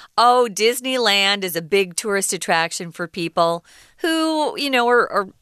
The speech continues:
sightseeing or visiting a particular area with a Disneyland. Um, so there are amusement parks,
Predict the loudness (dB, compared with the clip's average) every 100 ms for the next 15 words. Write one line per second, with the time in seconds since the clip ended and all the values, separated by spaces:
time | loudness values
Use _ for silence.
0 | -6 2 4 4 -2 -4 -2 -2 -2 -2
1 | 0 2 0 -4 -12 -4 -2 -2 -4 -2
2 | -2 -4 -4 -2 -2 0 -2 -2 -2 0
3 | 0 0 -2 -6 -6 -4 -4 -6 -4 -2
4 | -2 -4 -8 -14 -20 -20 -20 -8 2 4
5 | 4 0 -4 -12 _ _ -16 -4 0 2
6 | 4 4 4 4 4 2 0 -2 -4 -2
7 | -2 -2 -6 -4 2 4 6 4 2 -4